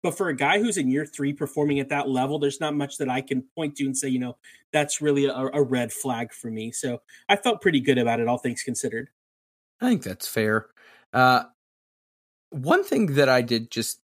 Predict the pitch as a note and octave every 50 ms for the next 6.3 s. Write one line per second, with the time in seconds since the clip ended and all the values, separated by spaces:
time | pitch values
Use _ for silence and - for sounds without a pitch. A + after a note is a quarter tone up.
0 | _ _ _ _ _ _ _ _ - - B2+ A#2+ A#2+ - G#2 A2 A2 G#2+ G#2 G#2+
1 | - - _ _ _ _ - - B2 B2 C3 B2 A#2 A#2+ - C3 A#2+ A#2+ A#2+ A2+
2 | - A2+ G#2 G#2 G#2 A2+ G#2+ G#2 F#2 - _ - - - - _ _ _ _ _
3 | _ _ _ _ _ _ _ _ _ _ _ _ _ _ _ _ _ _ - F3
4 | F3 E3+ - - - - - _ _ - - F3+ D3+ - E3+ - F#3+ A#3+ D4 D4+
5 | F4 E4 B3+ D#3+ C3 - D#3+ D#3+ C#3 B2+ B2 - - - - B2 A2 A2+ - -
6 | G#2+ F2 E2 E2 B2+